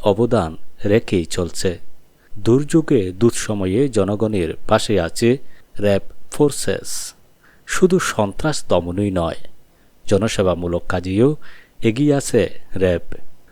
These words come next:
তাই অন্যান্য বছরের মতো এই শীতেও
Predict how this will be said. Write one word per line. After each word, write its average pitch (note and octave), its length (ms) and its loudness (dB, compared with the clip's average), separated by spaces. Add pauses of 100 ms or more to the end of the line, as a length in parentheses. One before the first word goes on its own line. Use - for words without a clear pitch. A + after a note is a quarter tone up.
(140)
তাই C3+ 160 4 (140)
অন্যান্য C3 440 -2 (140)
বছরের B2+ 520 2
মতো F2+ 380 -2 (340)
এই C#3 140 2
শীতেও C#3 500 2